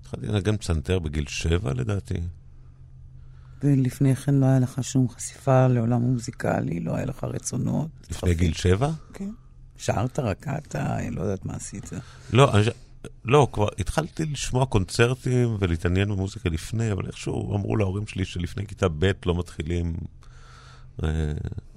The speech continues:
Speaker 1: ילדים שלי כבר מתחילים יותר מוקדם.
Speaker 2: אז זה
Speaker 1: אבל,
Speaker 2: משנה.
Speaker 1: אה... ממש לנגן התחלתי בגיל שבע,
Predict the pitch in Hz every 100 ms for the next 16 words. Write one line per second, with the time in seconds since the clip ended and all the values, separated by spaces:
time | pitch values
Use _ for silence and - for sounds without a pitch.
0 | - - - - 82 85 120 127 110 -
1 | 87 82 87 90 85 92 101 80 76 71
2 | 73 - - - - - - 107 80 80
3 | 80 85 82 82 85 85 85 82 82 -
4 | - - - - - - - - - -
5 | - - - - 87 85 101 107 - 101
6 | 92 78 92 101 98 - 95 92 85 76
7 | 85 80 - 110 120 110 117 117